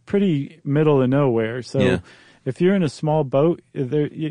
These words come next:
Speaker 1: you would, you, it'd be very easy to vanish without a trace forever.
Speaker 2: Man, I bet that, like, that story is the sad one, is what
Speaker 1: Oh,
Speaker 2: those
Speaker 1: yeah.
Speaker 2: final days were like.
Speaker 1: Yes.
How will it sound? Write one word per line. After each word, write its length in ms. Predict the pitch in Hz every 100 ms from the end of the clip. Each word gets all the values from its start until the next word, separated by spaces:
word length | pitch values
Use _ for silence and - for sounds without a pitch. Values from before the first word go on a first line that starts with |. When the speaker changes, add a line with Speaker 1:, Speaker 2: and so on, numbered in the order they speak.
| -
Speaker 1:
you 200 | 156 160
would, 260 | 170 147 156
you, 240 | 165 147 -
it'd 140 | 175
be 100 | 156
very 260 | 135 160 147
easy 320 | 151 139 127
to 100 | 120
vanish 440 | 110 123 127 113 127
without 240 | 123 117
a 40 | 110
trace 280 | - 110 -
forever. 560 | - 117 117 - 117 151
Speaker 2:
Man, 340 | 85 80 82 - -
I 80 | 92
bet 220 | 87 -
that, 260 | 92 - _ _ _ _ _ -
like, 120 | -
that 260 | 110 123 -
story 360 | - 85 80
is 160 | 71 -
the 100 | 80
sad 300 | - 95 87
one, 180 | 82 76
is 280 | 78 - - _ _
what 140 | - -
Speaker 1:
Oh, 60 | 98
Speaker 2:
those 140 | 107
Speaker 1:
yeah. 80 | 110
Speaker 2:
final 200 | 82 80
days 260 | 80 78 76
were 100 | 78
like. 300 | 80 - - _ _
Speaker 1:
Yes. 600 | 120 113 69 - - -